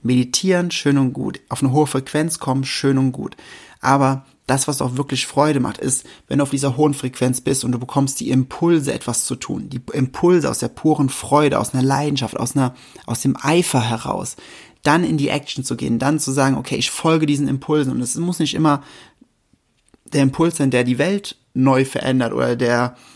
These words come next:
Kriege für immer beendet oder, oder, oder. Es kann einfach sein, okay, ich, ich hab den Impuls,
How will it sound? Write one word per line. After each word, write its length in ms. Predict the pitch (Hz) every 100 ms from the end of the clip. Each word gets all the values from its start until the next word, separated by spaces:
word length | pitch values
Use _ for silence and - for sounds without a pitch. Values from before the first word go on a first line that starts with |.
| _ _ - - -
Kriege 340 | - 175 196
für 140 | 151 123
immer 240 | 131 123
beendet 400 | - 131 139 123
oder, 280 | 123 147 135
oder, 200 | 143 147
oder. 100 | 147
Es 140 | 120
kann 180 | - 170
einfach 220 | 160 156
sein, 160 | 147 139
okay, 160 | - 123
ich, 260 | - - _
ich 240 | - 123
hab 140 | 131 -
den 160 | 156
Impuls, 480 | 131 135 147 147 143